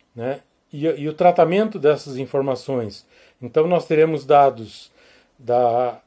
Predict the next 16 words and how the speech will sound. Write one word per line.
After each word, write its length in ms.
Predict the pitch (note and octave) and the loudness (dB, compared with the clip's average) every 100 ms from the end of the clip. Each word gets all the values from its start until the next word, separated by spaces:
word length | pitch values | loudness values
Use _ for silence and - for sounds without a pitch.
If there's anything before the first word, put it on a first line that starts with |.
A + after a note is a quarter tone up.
| _ _ | _ _
da 180 | B2+ C3 | -6 -2
produção, 720 | D3 D#3+ - E3 F3 G#3 - _ _ _ _ _ _ _ _ _ _ | -2 -4 0 4 4 0 -10 _ _ _ _ _ _ _ _ _ _
do 100 | B2 | -6
transporte, 800 | C#3+ C3 - D#3+ E3 E3+ F3+ F3 _ _ _ _ _ _ _ _ _ | -4 -2 2 6 4 2 -12 -14 _ _ _ _ _ _ _ _ _
do, 560 | C3 C#3 C#3+ C#3+ D3 | 2 4 4 4 0
da 220 | D3 C#3 D3+ | 0 2 2
emissão 400 | D3+ C#3+ D#3 D#3 | 0 -4 -2 -4
de 120 | C#3+ | -6
guias, 400 | A#2+ E3 E3+ C3+ | -12 -6 -4 -4
do 80 | A#2 | -10
financeiro. 720 | C#3+ C#3 C#3 D#3 E3 E3+ E3+ _ _ _ _ | -10 -8 -6 -2 0 -2 -8 _ _ _ _
Então, 260 | B2+ D#3+ D#3+ | -6 -4 0
todas 440 | - C#4+ B3 F3+ | 2 2 0 -2
essas 280 | F3 - D3 | -4 -6 -10
informações, 1040 | C#3+ E3 C#3 B2 - E3 A3+ G3+ - - _ _ | -4 0 0 -2 -2 0 0 -2 -8 -20 _ _
né, 300 | B2 C#3 E3 | -8 -6 -8